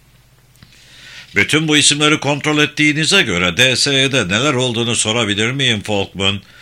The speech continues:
Burke'ın aracılığıyla ilettiğiniz istek dışında doğrudan Strasbourg'dan gelmiş iki istek daha var."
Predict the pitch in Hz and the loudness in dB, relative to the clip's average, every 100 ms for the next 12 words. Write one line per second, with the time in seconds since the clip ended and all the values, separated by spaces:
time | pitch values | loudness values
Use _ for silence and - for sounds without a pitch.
0 | - - 131 190 175 180 165 160 156 131 | -20 0 4 4 2 0 2 2 2 2
1 | 151 160 165 143 139 123 120 - 107 90 | 0 2 2 0 0 0 -2 0 0 2
2 | 107 95 135 - 147 - 113 101 107 90 | 0 0 -2 0 0 0 0 0 0 0
3 | 90 110 - - - 147 175 175 165 160 | 0 0 0 -8 0 2 4 4 2 2
4 | - - 147 175 123 147 143 147 143 127 | 0 0 2 2 2 -2 -2 0 0 2
5 | 127 127 139 185 139 156 131 - 127 123 | 0 0 -2 -2 -2 0 0 0 2 0
6 | - 98 107 95 87 82 - | 0 0 2 2 0 -2 -8